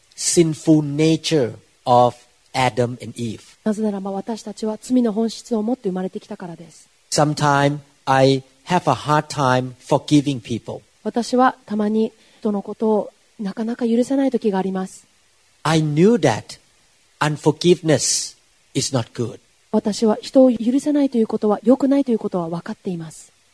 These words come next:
Speaker 1: But I could not forgive those who hurt me.
Speaker 2: でも、私を傷つけた人のことをなかなか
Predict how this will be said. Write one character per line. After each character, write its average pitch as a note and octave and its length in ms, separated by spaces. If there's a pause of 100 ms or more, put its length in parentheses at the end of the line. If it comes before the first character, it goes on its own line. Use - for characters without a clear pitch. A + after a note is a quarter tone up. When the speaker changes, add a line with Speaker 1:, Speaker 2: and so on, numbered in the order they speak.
(140)
Speaker 1:
But C#3+ 200
I D#3 120
could D#3+ 340
not D#3 220
forgive - 680 (300)
those D3 380 (160)
who D3+ 80
hurt C3+ 460
me. G2+ 220 (300)
Speaker 2:
で A#3 60
も、 G3+ 140
私 G#3 320
を A3 60
傷 A#3 260
つ - 100
け B3 100
た A3 120
人 A3 180
の G#3+ 80
こ G#3+ 100
と G#3+ 120
を G#3 60
な G3 120
か G#3+ 160
な A3 140
か A#3+ 200